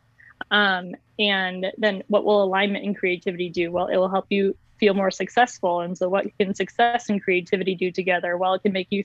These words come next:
feel more confident or, you know, so, um, it's, it's really just kind of like a zigzag then. It's like a mishmash of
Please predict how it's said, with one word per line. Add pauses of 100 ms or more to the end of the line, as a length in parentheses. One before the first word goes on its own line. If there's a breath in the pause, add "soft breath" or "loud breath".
feel
more
confident
or, (340 soft breath)
you
know,
so,
um, (160)
it's, (280)
it's
really
just
kind
of
like
a
zigzag
then.
It's
like
a
mishmash
of